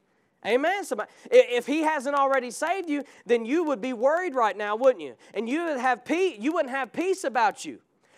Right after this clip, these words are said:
But he sealed you unto the day of salvation. Amen.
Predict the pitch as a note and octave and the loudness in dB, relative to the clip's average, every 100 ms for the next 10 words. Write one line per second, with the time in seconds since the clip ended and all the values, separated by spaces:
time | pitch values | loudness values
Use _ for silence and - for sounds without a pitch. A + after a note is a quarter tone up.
0 | _ E3 C4 G3 E4 E4 - D#4 G4 F4+ | _ 6 8 8 4 0 -4 -2 0 0
1 | G3+ A#3+ B3+ B3 A#3 A3+ G3+ C4 D4+ C4 | -2 -4 -2 -2 -2 -2 0 2 2 2
2 | - D4 C#4+ D#4 F#4+ D#4+ - A#2 _ _ | 0 0 0 2 0 -2 -6 -12 _ _
3 | _ _ _ G#3 B3+ C#4 D#4+ | _ _ _ 0 2 2 -2